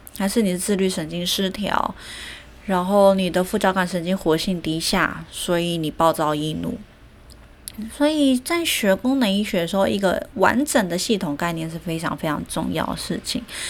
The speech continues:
这也是为什么，呃，我们今年在做新的培训课程的时候，我们就是先以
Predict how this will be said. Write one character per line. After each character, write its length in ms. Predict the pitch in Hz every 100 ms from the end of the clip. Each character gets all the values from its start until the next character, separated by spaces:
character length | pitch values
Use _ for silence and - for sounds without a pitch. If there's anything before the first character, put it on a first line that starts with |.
| - - - - - -
这 80 | 320
也 80 | 294
是 160 | 311
为 220 | 302 302
什 240 | 285 - 196
么， 320 | 190 185 180
呃， 120 | 190
我 40 | 185
们 200 | 185 185
今 180 | 214 214
年 240 | 202 180
在 240 | 196 196
做 400 | 185 - 202 190
新 400 | 185 - 185 190
的 180 | 185 175
培 220 | 165 175
训 220 | 170 190 185
课 200 | - 185
程 200 | 185 151
的 60 |
时 120 | 165
候， 120 | 175 170
我 40 |
们 180 | 165 160
就 180 | 175 170
是 300 | 175 190 185
先 280 | 185 196 202
以 320 | 185 165 156